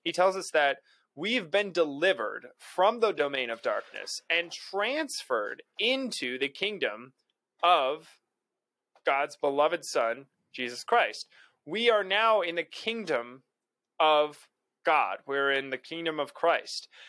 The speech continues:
And this verse is, is very clearly telling us that we've been transferred out of darkness into the kingdom of God,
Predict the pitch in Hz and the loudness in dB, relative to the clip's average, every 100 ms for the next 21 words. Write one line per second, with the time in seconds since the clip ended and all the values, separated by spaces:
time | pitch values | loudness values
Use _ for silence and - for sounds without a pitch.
0 | - - 175 175 170 156 - _ _ _ | -20 -4 0 0 -2 -6 -20 _ _ _
1 | _ _ _ 143 147 226 233 170 202 202 | _ _ _ -6 2 2 2 0 0 0
2 | 165 147 - 147 143 147 160 151 - 165 | -2 -10 -6 -6 0 2 2 0 0 2
3 | 156 143 - 175 196 151 127 135 131 127 | 2 0 0 0 0 -2 -6 -6 -6 -8
4 | 117 180 196 196 185 156 147 143 123 120 | -6 -2 -2 -2 0 0 0 0 -2 -2
5 | 120 - 175 214 220 180 170 185 170 151 | -14 -12 -4 -4 -4 -8 -8 -8 -6 -8
6 | 135 127 120 117 | -2 2 2 0